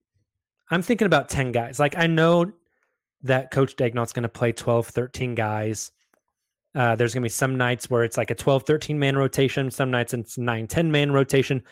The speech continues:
Everyone's gonna get an opportunity. But I'm saying when push comes to shove, if they had to get their rotation down to ten guys, who are those ten? So before we do this exercise,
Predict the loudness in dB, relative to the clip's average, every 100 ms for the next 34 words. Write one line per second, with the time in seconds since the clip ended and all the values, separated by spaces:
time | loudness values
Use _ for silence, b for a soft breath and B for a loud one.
0 | b b b b 4 6 4 2 2 2
1 | 0 0 -2 -4 -6 -8 -10 -20 _ _
2 | _ _ _ _ _ 0 2 2 2 2
3 | 2 2 2 0 0 -2 -2 -2 -2 -2
4 | 2 0 0 -10 _ _ _ _ _ _
5 | _ -4 -2 2 2 2 2 2 2 4
6 | 4 4 0 -2 -2 -2 -2 -2 -6 -8
7 | -8 -6 -2 0 2 0 -2 -10 -16 -20
8 | _ _ _ _ _ _ _ _ _ _
9 | _ 4 6 6 4 2 -2 -2 _ _
10 | _ _ _ b b b 0 2 4 0
11 | 4 4 6 4 4 2 0 -2 -8 -6
12 | -6 -8